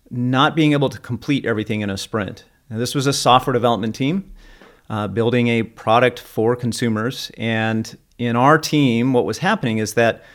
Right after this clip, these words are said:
we would run out of time to finish all the testing required to get something releasable at the end of a sprint. And the first few retrospectives we had on that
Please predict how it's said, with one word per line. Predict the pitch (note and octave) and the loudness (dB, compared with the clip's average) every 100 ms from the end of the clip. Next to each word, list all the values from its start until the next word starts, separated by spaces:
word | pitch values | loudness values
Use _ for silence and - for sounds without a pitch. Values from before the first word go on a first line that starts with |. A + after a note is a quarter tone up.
| - | -12
we | - B2+ | -2 2
would | B2+ | 2
run | A#2+ D3+ | 4 4
out | D3+ B2+ | 6 4
of | G2+ | 0
time | - C#3+ C#3 C3+ B2+ | -2 0 2 2 0
to | - A#2 | -4 -6
finish | - C#3 B2 | 0 0 2
all | A#2+ G2+ | 0 -2
the | F#2+ | -6
testing | - - E3 - A#2+ G#2+ | -6 2 2 2 -2 -2
required | G#2 - A2+ G2+ G2 G2 - | -4 0 4 4 4 0 -2
to | |
get | A2 G2 | -2 -2
something | A#2 G#2+ A2+ G#2 | -4 -4 -4 -6
releasable | G2+ G#2+ A#2+ G#2+ F#2+ F2+ - | -4 -4 -4 -4 -8 -8 -10
at | - | -10
the | G#2 | -6
end | G2+ | -6
of | |
a | F#2+ | -8
sprint. | - G2 F#2 - _ _ _ - - - - _ _ _ C3+ | -8 -8 -8 -16 _ _ _ -20 -20 -20 -20 _ _ _ 0
And | C#3+ C#3 C#3+ C#3 | 4 6 4 0
the | |
first | C#3+ G#3 A#3 - | 0 2 2 0
few | F#3 E3+ | 2 4
retrospectives | D3+ D3+ D#3 C#3 C#3 C#3+ C3 G2+ | 6 6 4 2 2 0 -2 -4
we | B2 | -4
had | G2 D3+ E3 | 0 4 4
on | B2 A2 | 4 2
that | G#2+ G#2+ - | 2 0 -2